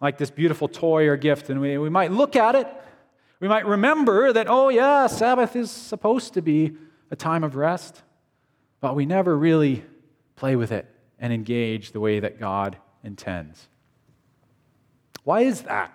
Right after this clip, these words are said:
Why are we afraid of Sabbath? Well, back to my car.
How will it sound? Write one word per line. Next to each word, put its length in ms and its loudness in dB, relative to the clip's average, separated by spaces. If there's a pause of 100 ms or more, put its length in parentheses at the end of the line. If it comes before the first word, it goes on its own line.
(920)
Why 400 4
are 120 4
we 220 2
afraid 920 2 (560)
of 160 -4
Sabbath? 680 -8 (1300)
Well, 160 2
back 220 0
to 100 -12
my 120 0
car. 520 0